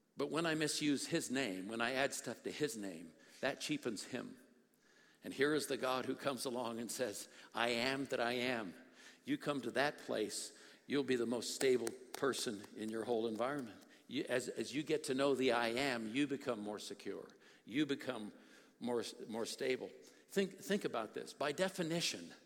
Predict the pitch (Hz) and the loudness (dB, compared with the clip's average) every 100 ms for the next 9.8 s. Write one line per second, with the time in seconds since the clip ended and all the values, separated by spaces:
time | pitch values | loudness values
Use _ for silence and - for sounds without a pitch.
0 | _ - - - - 156 165 170 156 - | _ -20 -20 -8 2 4 4 2 0 0
1 | - 139 131 131 127 127 117 98 92 117 | 0 0 -2 -4 -4 -4 -6 -4 -4 -4
2 | 117 - - - - 170 - - 196 202 | -6 -20 -20 -14 -4 -2 2 2 0 -4
3 | - 156 107 - - - _ _ _ _ | -4 -4 -4 -8 -16 -20 _ _ _ _
4 | _ _ - 262 262 247 262 180 233 262 | _ _ -2 2 4 4 2 2 6 8
5 | 277 226 196 233 240 - 202 175 185 175 | 8 6 4 4 4 0 -4 -2 0 0
6 | - 233 190 - - - 247 254 254 208 | 0 0 -2 -10 -18 2 4 4 4 2
7 | 202 185 233 - 175 107 92 - - 143 | 2 2 2 2 2 2 0 -4 0 2
8 | 135 123 147 135 110 113 113 107 - 165 | 2 0 0 0 -2 -2 -4 -2 -2 -2
9 | 127 117 156 151 160 - 127 85 | -2 -2 -2 -2 -2 0 0 -2